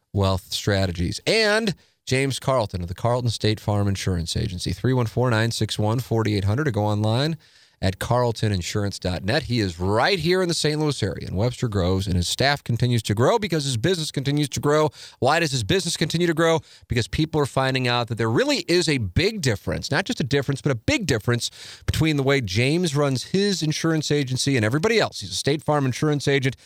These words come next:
I made the switch to James Carlton because I saw it, and I thought, "It's my obligation to my family to make sure we're with the best." And now we are.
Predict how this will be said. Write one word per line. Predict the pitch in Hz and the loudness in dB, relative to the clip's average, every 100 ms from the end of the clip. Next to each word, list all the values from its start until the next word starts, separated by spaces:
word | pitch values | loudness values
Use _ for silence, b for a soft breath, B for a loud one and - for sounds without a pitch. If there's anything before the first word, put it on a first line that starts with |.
| B B B - | B B B -2
I | 135 185 | 2 2
made | 233 190 151 | 4 2 2
the | 135 | -2
switch | - 156 - | 0 -2 0
to | 117 | -2
James | 131 135 120 | 0 0 0
Carlton | - 131 127 127 | 0 2 2 0
because | 117 113 - - | 2 0 0 0
I | 151 196 | 2 2
saw | 185 - 110 107 | 0 0 2 2
it, | 104 | 0
and | |
I | 135 | 0
thought, | 123 131 135 - | 0 0 -2 -4
"It's | - | -4
my | 139 202 | 0 2
obligation | 190 131 123 127 - | 0 0 0 0 0
to | 123 | 0
my | 95 | 2
family | 90 117 120 123 107 | 2 0 2 2 2
to | |
make | 104 98 | 0 0
sure | 120 | -2
we're | 110 101 | 0 0
with | 110 101 - | 2 0 -2
the | 87 | 0
best." | 101 - - - | 0 -2 -4 0
And | 107 | 2
now | 131 156 | 2 2
we | 151 | 2
are. | 113 53 | 0 -2